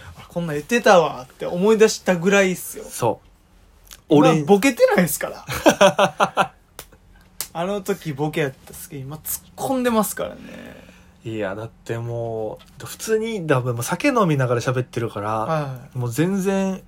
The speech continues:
Speaker 2: いいんだけども、これ、これ、たま-、た-、な-、なんかもう普通に喋ってれば全然
Speaker 1: はい。
Speaker 2: いいやつだし、だ-、それでこそね、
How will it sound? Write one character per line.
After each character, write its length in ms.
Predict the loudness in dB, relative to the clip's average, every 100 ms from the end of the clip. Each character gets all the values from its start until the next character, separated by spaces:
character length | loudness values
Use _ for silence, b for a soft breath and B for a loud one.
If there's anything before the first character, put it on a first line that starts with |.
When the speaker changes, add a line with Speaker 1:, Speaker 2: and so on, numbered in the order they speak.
| -12
Speaker 2:
い 180 | -4 0
い 20 |
ん 120 | 0
だ 120 | 0 -4
け 160 | -6
ど 120 | -6
も、 180 | -2 -2
こ 180 | 0 0
れ、 220 | 0 -2 -6
こ 120 | -4 -4
れ、 80 |
た 120 | -2 -4
ま-、 120 | -2
た-、 220 | -2 -4 -4
な-、 160 | -8
な 100 | -8
ん 20 | -8
か 100 | -8
も 80 |
う 20 | -8
普 80 |
通 100 | -4
に 60 | -4
喋 240 | 0 -2
っ 20 | 0
て 140 | -2
れ 40 |
ば 100 | -2
全 200 | -2 -2
然 140 | 0 -2
Speaker 1:
は 100 | -4 B B B B -14
い。 140 | -6 -4
Speaker 2:
い 20 |
い 20 |
や 100 | -4
つ 100 | -6
だ 100 | -12
し、 340 | -12 -10 -10 -12 -18 b b b b b
だ-、 80 | -16
そ 200 | -14 -8 -2
れ 180 | -2
で 160 | 2 2
こ 180 | 2 -4
そ 180 | -4 -6
ね、 380 | -6 -4 -4